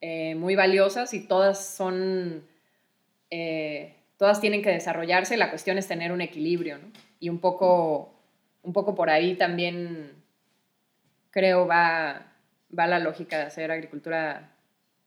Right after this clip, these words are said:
biodinámica, ¿no? En términos de desarrollo personal. Por eso siento que la, el trabajo social es lo primero que tiene que hacerse en una finca cuando estás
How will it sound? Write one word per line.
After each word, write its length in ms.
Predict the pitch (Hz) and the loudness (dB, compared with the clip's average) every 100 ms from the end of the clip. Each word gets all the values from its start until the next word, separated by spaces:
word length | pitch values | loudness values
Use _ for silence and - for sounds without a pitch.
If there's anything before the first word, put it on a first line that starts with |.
| _ _ | _ _
biodinámica, 640 | 170 160 170 170 160 147 | -6 -2 -2 -4 -8 -12
¿no? 160 | 185 | -8
En 160 | 170 160 | -8 -6
términos 380 | 175 175 175 151 | -4 -4 -4 -4
de 80 | 143 | -6
desarrollo 440 | 143 147 160 170 | -6 -6 -6 -6
personal. 480 | 147 - 139 147 - _ _ _ _ _ _ _ _ _ _ - | -10 -14 -14 -16 -16 _ _ _ _ _ _ _ _ _ _ 0
Por 100 | 214 | 2
eso 160 | 240 | 2
siento 320 | 262 247 240 | -2 -4 -2
que 100 | 240 | 0
la, 280 | 190 165 - | 2 2 -2
el 320 | 185 175 170 170 | -4 -2 -4 -2
trabajo 340 | 180 190 233 | 2 2 2
social 440 | 226 - 196 196 | -2 0 4 4
es 100 | 202 | 4
lo 140 | 220 214 | -2 -2
primero 480 | 180 180 202 208 208 | -2 0 0 0 -4
que 80 | |
tiene 240 | - 185 180 | -8 -8 -8
que 60 | |
hacerse 280 | - 175 170 | -8 -8 -8
en 80 | 180 | -8
una 180 | 185 180 | -6 -6
finca 380 | 196 185 190 185 | -8 -6 -6 -4
cuando 220 | 160 156 | -8 -8
estás 580 | 156 165 170 170 - | -4 0 2 0 -10